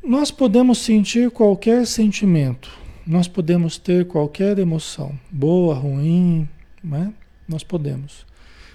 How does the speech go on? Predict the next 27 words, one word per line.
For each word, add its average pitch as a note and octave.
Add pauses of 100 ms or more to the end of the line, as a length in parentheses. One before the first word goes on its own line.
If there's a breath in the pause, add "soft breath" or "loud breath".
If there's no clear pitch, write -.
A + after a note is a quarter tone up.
Porque D4
nós F3
estamos A3
vivos, E3+
e E3
todos G#3+
que -
estão D#3+
vivos D#3
podem F3
sentir E3+
qualquer F3
dificuldade, D3+ (720 soft breath)
que A#3+
faz A#3
parte E3 (440 soft breath)
das F3+
dificuldades F3+
humanas, F#3+
humanas, F3 (220)
ok? F3+ (1040 soft breath)
Só C#4+
que E3+ (520)
sentir B3
é D4
uma C#4+
coisa C#3+